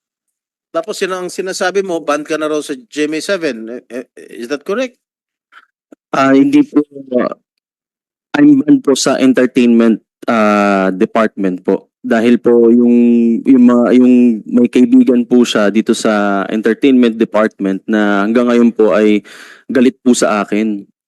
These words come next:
Speaker 2: Kaya hindi po ako makapasok po sa entertainment department.
Speaker 1: Hindi,
Speaker 2: But
Speaker 1: pero
Speaker 2: sa ano po, sa news, sa mga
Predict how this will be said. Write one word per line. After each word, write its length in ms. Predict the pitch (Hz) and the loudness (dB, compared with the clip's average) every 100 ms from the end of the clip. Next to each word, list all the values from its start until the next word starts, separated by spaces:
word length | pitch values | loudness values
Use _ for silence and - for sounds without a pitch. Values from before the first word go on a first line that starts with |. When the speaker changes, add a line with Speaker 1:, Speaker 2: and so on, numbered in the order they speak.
| _ | _
Speaker 2:
Kaya 240 | 127 127 | 0 2
hindi 80 | 123 | 2
po 160 | 127 | 2
ako 160 | 120 117 | 2 2
makapasok 640 | 117 117 110 - 107 - | 0 0 -2 0 -2 -4
po 160 | - 107 | -4 -2
sa 80 | 113 | 0
entertainment 640 | 104 101 101 107 101 92 | -2 -2 0 0 0 -2
department. 400 | 95 - 90 98 | -4 -2 -4 -2
Speaker 1:
Hindi, 80 | - | -2
Speaker 2:
But 240 | 175 135 | -2 -4
Speaker 1:
pero 80 | 214 | -4
Speaker 2:
sa 240 | 202 143 - | -4 -2 0
ano 160 | 127 | 0
po, 160 | 117 196 | 0 -2
sa 160 | - | 0
news, 640 | 123 123 139 156 160 - - - - - - _ _ | 0 4 4 4 2 -4 -10 -16 -20 -20 -20 _ _
sa 80 | - | -2
mga 240 | 139 139 | 0 2